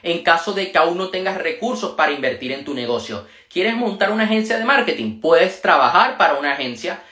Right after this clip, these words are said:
a media jornada y luego dedicarle horas a tu agencia, por ejemplo. Esto es una opción.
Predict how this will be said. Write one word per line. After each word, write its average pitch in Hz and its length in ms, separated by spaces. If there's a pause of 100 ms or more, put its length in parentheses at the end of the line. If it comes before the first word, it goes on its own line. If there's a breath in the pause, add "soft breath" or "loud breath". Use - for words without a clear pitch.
(160 loud breath)
a 131 140
media 143 220
jornada 165 440
y 190 60
luego 175 480
dedicarle 135 500
horas 208 460 (200 soft breath)
a 196 260
tu 262 180
agencia, 135 600 (300 soft breath)
por 135 200
ejemplo. 143 600 (960)
Esto - 140
es 120 80
una 151 140
opción. 143 560